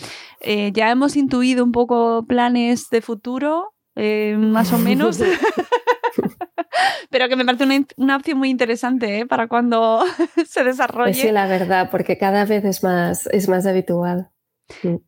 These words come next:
Speaker 1: Y, y, ¿por qué no? O sea, es decir, me parecen alternativas
Speaker 2: Sí.
Speaker 1: que cada vez hay más gente que se acoge a di-, a, a probar, a ver qué opciones puedes, eh, elegir, ¿no?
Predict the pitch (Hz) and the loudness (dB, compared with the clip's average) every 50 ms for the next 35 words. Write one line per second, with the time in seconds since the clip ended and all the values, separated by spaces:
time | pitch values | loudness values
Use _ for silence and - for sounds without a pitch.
0 | _ _ - - 254 247 240 233 226 220 214 214 196 - - - 226 220 208 202 | _ _ -6 -2 0 0 2 2 0 0 -2 -2 -6 -8 -6 -4 -4 -2 -2 -2
1 | 202 196 196 190 190 _ _ - - 208 196 196 - 214 208 208 208 233 294 302 | -2 -4 -6 -8 -10 _ _ -4 -2 -2 -2 0 -2 -2 0 0 0 0 2 0
2 | 240 220 226 220 214 208 208 226 214 - 214 202 202 190 185 190 202 220 214 208 | 0 0 0 0 0 0 0 -2 -2 -2 -2 -2 0 0 0 0 0 -2 -2 -2
3 | 208 208 208 208 202 202 196 190 185 220 214 208 208 208 202 202 202 208 208 196 | -2 -2 -2 -2 0 0 -2 -2 -2 -2 0 0 2 2 2 2 2 0 0 -2
4 | - - - - 185 202 202 202 202 202 202 202 - - 208 196 196 202 214 202 | -6 -12 -4 -2 0 0 0 0 -2 -2 -4 -4 -4 -2 0 0 2 0 0 0
5 | 220 214 214 208 208 - 233 214 208 202 196 202 214 202 - 214 208 - - 226 | 0 0 0 -2 -2 -4 -4 -4 -2 -4 -4 -4 -4 -4 -2 -4 -4 -2 -2 -2
6 | 220 - 226 214 202 190 185 185 180 202 - _ - - 202 202 202 196 196 196 | -2 0 -2 0 2 2 0 0 -4 -6 -10 _ -6 -4 -2 0 0 2 0 0
7 | 190 190 - _ - - - - - - 202 202 - - 202 180 185 196 202 202 | -2 -6 -14 _ -20 -20 -20 -16 -8 -6 -6 -6 -4 -4 -4 -2 -2 0 0 2
8 | 202 202 208 208 202 202 196 190 190 190 202 196 196 202 196 202 196 _ - - | 0 0 0 0 0 0 0 -2 -4 -2 0 0 0 0 -2 -4 -10 _ -8 -4
9 | 208 196 190 196 - - - 226 220 208 208 208 - - - 208 196 196 196 - | -2 -2 -2 -2 -4 -4 -2 -2 0 0 0 -2 -4 -2 -2 0 0 0 -2 -6
10 | _ _ - 202 190 185 180 175 170 165 - - 202 202 208 202 - - 240 240 | _ _ -8 -6 -4 -4 -4 -4 -4 -4 -4 -2 -2 -2 -2 -2 -4 -4 0 0
11 | 247 247 247 247 240 226 233 277 392 | 2 0 0 0 2 2 2 2 0